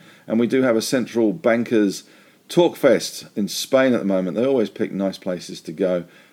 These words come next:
to have their talk fest. Uh, price growth unexpectedly hit a record,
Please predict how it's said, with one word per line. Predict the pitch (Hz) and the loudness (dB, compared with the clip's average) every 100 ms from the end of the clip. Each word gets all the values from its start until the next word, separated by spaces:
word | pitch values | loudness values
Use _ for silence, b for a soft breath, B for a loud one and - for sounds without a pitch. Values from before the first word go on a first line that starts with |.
| _ | _
to | - 90 | -12 -6
have | 98 - | -6 -4
their | 92 | -4
talk | 80 - 123 | -2 -2 -2
fest. | - 147 165 - B B B | 0 -2 -2 -8 B B B
Uh, | 107 104 | -6 -4
price | - 139 131 | 0 0 0
growth | - 123 117 | 0 2 2
unexpectedly | - 170 160 147 131 120 139 | 0 -2 -2 -4 -4 -4 -4
hit | 123 160 147 | -2 -2 -2
a | |
record, | 135 160 180 147 101 | 0 -2 2 2 2